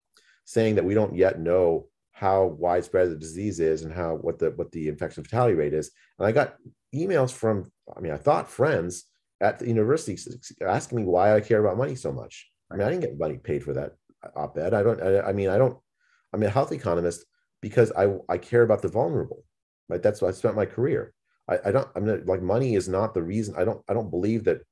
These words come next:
uh, optimization of so-, society means maximizing the total amount of money. I believe it maxim-, means, uh, sort of, uh, it, providing opportunities for well-being for, for,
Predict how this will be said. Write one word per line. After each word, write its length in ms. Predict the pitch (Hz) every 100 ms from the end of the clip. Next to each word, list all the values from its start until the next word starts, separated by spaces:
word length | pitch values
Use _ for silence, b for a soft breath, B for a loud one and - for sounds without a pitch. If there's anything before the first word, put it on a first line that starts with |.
| _
uh, 140 | - 65 -
optimization 680 | 98 - 95 85 98 107 90
of 180 | 78 - _ _ _
so-, 280 | - 113 -
society 540 | - - 95 101 92
means 300 | 85 85 82 92 -
maximizing 560 | 87 87 90 92 92 85
the 80 | 73
total 240 | - 95
amount 180 | 85 78
of 60 |
money. 240 | 85 107 78
I 80 | 85
believe 300 | 95 95 85
it 120 | - -
maxim-, 400 | 85 82 85 82
means, 420 | 90 87 - _ _ _ _ -
uh, 200 | 82 78 -
sort 220 | - 98
of, 140 | 87 - 87 82
uh, 60 | 90 - 76 _
it, 320 | - - 85
providing 480 | - 80 95 98 90
opportunities 460 | 87 - - 107
for 80 | -
well-being 560 | 85 85 78 104 113 82
for, 320 | 78 78 69
for, 280 | - 78 67